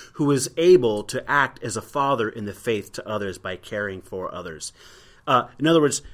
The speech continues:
knowing a lot of scriptures, going to church for a long time, having wise answers to s-, f-, situations, educating your kids the right way, all, that's not necessarily spiritual maturity.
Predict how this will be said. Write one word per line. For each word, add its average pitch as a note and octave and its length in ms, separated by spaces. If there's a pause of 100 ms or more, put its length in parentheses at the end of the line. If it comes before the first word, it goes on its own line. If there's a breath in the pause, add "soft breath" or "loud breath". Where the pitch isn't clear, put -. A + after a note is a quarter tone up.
(120 soft breath)
knowing D#3+ 340
a E3 80
lot D#3 180
of C3+ 80
scriptures, C3+ 800 (140)
going D#3+ 260
to D3+ 100
church D3 300
for C#3+ 140
a C3+ 40
long B2+ 300
time, A#2 360
having B2+ 380
wise B2+ 320
answers C3 520
to - 100
s-, A#2 140 (120)
f-, - 300
situations, B2+ 840 (460 loud breath)
educating D3+ 540
your C3+ 120
kids C#3 320
the C3 120
right B2 260
way, A2+ 460 (320 soft breath)
all, - 300
that's D3 560
not D#3 380
necessarily B2 920
spiritual G#2 540
maturity. F#2 560